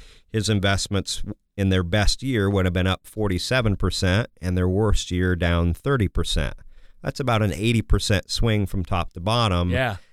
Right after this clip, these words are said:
Speaker 1: That's, uh,
Speaker 2: That's huge.
Speaker 1: that's quite a bit. So
Speaker 2: Yeah.
Speaker 1: he, he was very surprised to see that,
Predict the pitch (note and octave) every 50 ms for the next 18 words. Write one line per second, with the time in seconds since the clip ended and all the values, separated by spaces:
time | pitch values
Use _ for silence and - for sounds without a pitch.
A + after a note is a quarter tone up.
0 | _ _ _ _ _ _ - G#2 G#2 G#2+ A2 - - - - - - - - A2+
1 | G#2 G2+ G2 G2 G2+ C#3+ F#3+ A3 D#3 G#2 - - G#2+ G#2 - - - - A#2 G#2
2 | F#2 F#2 F2 F2+ G2+ F2 C#2+ - - - - F#2+ F2+ F2+ F2+ - G2+ G2 E2+ D#2+
3 | G#2+ G#2 A2 G#2+ F#2 F2+ A2 G#2+ G#2 G2+ - - - F#2 - - A2+ A#2+ B2 A#2+
4 | A#2+ G#2+ - - - - - - - C#3 C#3+ B2+ G2+ F#2+ F2+ F2+ F2 F#2 F2+